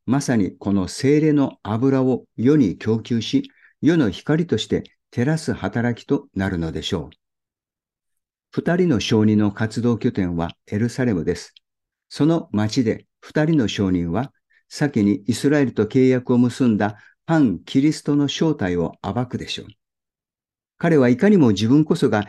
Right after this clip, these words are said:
イスラエルを救い、世界さえも救うキリストであるかのように振る舞うが、その正体は偽キリストであり、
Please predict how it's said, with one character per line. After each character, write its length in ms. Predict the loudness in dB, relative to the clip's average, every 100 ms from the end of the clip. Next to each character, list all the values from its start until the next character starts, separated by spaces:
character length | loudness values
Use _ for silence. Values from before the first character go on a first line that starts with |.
| _
イ 100 | -6
ス 200 | 0 2
ラ 120 | 4
エ 80 | 2
ル 120 | 4
を 80 | 2
救 320 | 0 -2 0
い、 180 | 2 0 _
世 180 | -4 -2
界 240 | 0 0 2
さ 160 | 2
え 100 | 2
も 120 | 2
救 320 | 0 -4 0 0
う 100 | 0
キ 140 | 0
リ 120 | 0
ス 80 | 2
ト 140 | 0
で 200 | 2 0 -2
あ 160 | -4 2
る 140 | 2
か 180 | 2 2
の 180 | 4 4
よ 180 | 6 4
う 40 |
に 120 | 2
振 180 | 0 0
る 80 | 2
舞 180 | 2 0
う 40 |
が、 200 | -4 -8 _ _ _ _ -10
そ 200 | 0 2
の 220 | 2 -4
正 300 | -4 0 0
体 220 | 0 -2
は 200 | -2 -4 -8 _
偽 180 | 0 0
キ 340 | 2 -2 2
リ 100 | 0
ス 100 | 0
ト 120 | -2 0
で 160 | 0
あ 80 | 0
り、 140 | -2